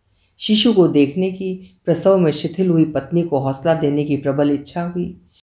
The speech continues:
पर दद्दा वर्जना बनकर ठीक सामने डटे थे। वे भीतर जाने की अनुमति की चाह में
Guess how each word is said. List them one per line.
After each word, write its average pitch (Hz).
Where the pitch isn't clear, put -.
पर 170
दद्दा 165
वर्जना 160
बनकर 151
ठीक 156
सामने 135
डटे 139
थे। 180
वे 165
भीतर 160
जाने 160
की 160
अनुमति 160
की 156
चाह 147
में 123